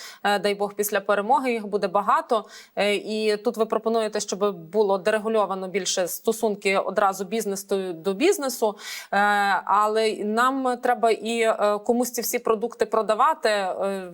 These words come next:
судячи з останніх цифр щодо, е, українців, які виїхали за кордон, то статистика не надто тішить,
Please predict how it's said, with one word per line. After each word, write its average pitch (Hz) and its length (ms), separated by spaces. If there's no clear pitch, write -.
судячи 240 440
з - 80
останніх 226 440
цифр 220 500
щодо, 202 460
е, 196 300
українців, 220 500
які 202 180
виїхали 226 440
за 202 120
кордон, 196 360
то 202 100
статистика 220 560
не 220 140
надто 202 380
тішить, 254 460